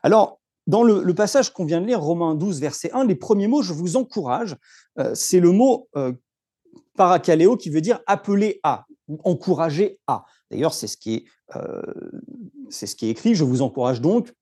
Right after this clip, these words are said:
frères et sœurs, à offrir ». Euh, c'est un mot qui est dérivé d'un, d'un autre qui est kaleo, qui veut dire « appel ». Et ce mot, il a une petite particularité, c'est que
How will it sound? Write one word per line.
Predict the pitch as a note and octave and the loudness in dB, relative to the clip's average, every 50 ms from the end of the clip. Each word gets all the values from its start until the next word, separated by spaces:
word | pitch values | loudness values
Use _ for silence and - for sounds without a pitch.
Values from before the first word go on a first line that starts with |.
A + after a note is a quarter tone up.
| _ _ | _ _
frères | - - F#2 | -14 -12 -12
et | A2+ | -8
sœurs, | - A3 G#3+ - - _ _ | -4 -4 -4 -4 -6 _ _
à | - F#3 G#3+ A3 - F3 | 4 4 4 4 4 0
offrir ». | D3 - - - - G#2 - _ _ - - - - - - - _ - - | -2 -2 -4 -12 -14 -14 -14 _ _ -20 -20 -20 -20 -20 -20 -20 _ -6 -2
Euh, | C#3+ C3+ B2+ B2+ B2 - - - | 0 0 2 0 0 -2 -4 -6
c'est | - - G#3+ | -2 0 4
un | G3 A3 | 6 6
mot | C#4+ D4+ | 6 6
qui | D4+ A3+ | 4 4
est | F#3 | 2
dérivé | D#3 G3 F3 G#3 G3 F#3 C4 A#3+ | 4 4 4 4 4 2 2 2
d'un, | D#3+ D3+ C#3 C3+ D3 D3 - _ - | 2 0 0 0 -4 -6 -8 _ -6
d'un | C#3+ C3 C3 C#3 D#3+ | -4 -4 -2 0 2
autre | G3 F3+ - - _ | 2 0 0 -2 _
qui | - | -12
est | G#2 - _ _ | -12 -12 _ _
kaleo, | - D3+ C3 B2+ C3+ D3+ C4 C#4 - _ _ _ _ - - _ | -2 -2 0 2 2 0 0 -2 -6 _ _ _ _ -20 -20 _
qui | _ - - | _ -18 -16
veut | A2 A2+ A2+ | -14 -10 -8
dire « | A#2+ B2+ A2 - _ _ - | -6 -6 -6 -8 _ _ -6
appel ». | C3+ C3 - C3 - - - - _ _ _ _ _ _ _ _ _ _ - - - - _ - | -6 -2 0 0 0 0 -2 -8 _ _ _ _ _ _ _ _ _ _ -20 -20 -20 -12 _ -2
Et | D#3 - - - - | -2 -2 -2 -4 -10
ce | - - - G#3+ | -8 -4 0 2
mot, | G#3 A#3+ D#4 D#4+ | 4 4 6 6
il | C4+ A3 F#3+ | 4 4 4
a | |
une | F3 F3 E3+ | 2 2 0
petite | - - C#4+ C#4 - - A#3 - | -2 -4 -6 -6 -6 -6 -8 -6
particularité, | - G3+ D#3+ - - - - F#3+ D#3+ D3+ D3 G#3 A3 | -6 -6 -6 -6 -12 -8 -2 0 0 0 0 -2 -4
c'est | - - F3+ D3 | -4 -4 -4 -4
que | - D3+ C#3+ C#3+ - | -2 -2 -2 -4 -4